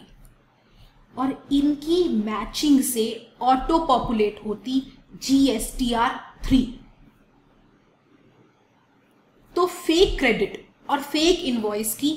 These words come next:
गुंजाइश ही ना बचती। लेकिन क्योंकि ये functionality कभी picture में आई ही नहीं,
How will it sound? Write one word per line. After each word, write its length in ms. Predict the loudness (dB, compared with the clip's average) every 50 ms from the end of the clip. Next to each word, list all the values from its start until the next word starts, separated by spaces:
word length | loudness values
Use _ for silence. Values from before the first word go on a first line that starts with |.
| -6 -12 -20 _ _ -4
गुंजाइश 680 | 0 2 2 2 2 0 0 0 0 0 -2 -2 -2 -2
ही 120 | 0 0 0
ना 140 | 0 -2 -6 -12
बचती। 400 | -14 -14 -14 -14 -16 -16 -18 -20 -20 _ _ _ _ _ _ _ _ _ _ _ _ _ _ _ _ _ _ _ _ _ _ _ _ _ _ _ _ _ _ _ _ _ _ -20 -14 -8 -4
लेकिन 400 | -2 0 0 0 0 0 -2 -2 -2 -6 -14 -20 -20 _ _ _ _ _ _ _ _ _ -6
क्योंकि 500 | -4 -2 2 4 4 4 2 2 0 2 2 2 2 0
ये 60 | 0 0 -2
functionality 800 | -2 -2 0 -2 -2 -4 -6 -6 -6 -6 -6 -8 -8 -10 -14 -14 -16 -20 _ _ _ _ _ _ _ _ _ _ _ _ _ _ _ _ _ _ _
कभी 280 | -4 -2 2 2 2 2
picture 420 | 2 0 -4 -4 -4 -4 -2 0 0
में 220 | 0 0 -2 -2
आई 260 | -4 -6 -4 -2 -2 0
ही 180 | 0 0 0 0
नहीं, 280 | 0 -4 -8 -14 -20